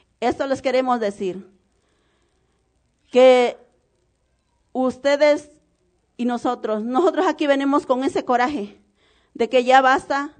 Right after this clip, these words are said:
a lo que nos esté haciendo el gobernante. Enrique Peña Nieto, le pedimos que renuncie si no es competente a lo que él está haciendo. Primero va a otras ciudades a vender a nuestro país.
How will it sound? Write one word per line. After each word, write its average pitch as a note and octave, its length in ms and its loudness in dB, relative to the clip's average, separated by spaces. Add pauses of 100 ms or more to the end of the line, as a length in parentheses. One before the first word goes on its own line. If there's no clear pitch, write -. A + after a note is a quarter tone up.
(300)
a A#3 100 -2
lo B3+ 140 0
que C4+ 280 -4
nos B3+ 180 -2
esté C4+ 180 -2
haciendo D4 380 -2
el B3 80 0
gobernante. A3 640 -4 (1500)
Enrique B3 340 -4
Peña A#3+ 280 -2
Nieto, C#4 640 -4 (300)
le A#3+ 160 2
pedimos B3+ 800 0
que B3 160 -4
renuncie C4+ 540 -2
si C4 160 -4
no B3+ 100 -2
es C4 120 -2
competente B3+ 880 -4 (220)
a A#3+ 100 2
lo B3 180 2
que B3 260 2
él C4 120 0
está B3 180 -2
haciendo. G3+ 580 -6 (280)
Primero D#4 560 6
va E4 420 8
a B3+ 80 8
otras D#4 380 6
ciudades D4+ 640 4 (380)
a B3 100 8
vender C4 360 6
a C#4+ 60 4
nuestro C4 300 -4
país. G3+ 400 -4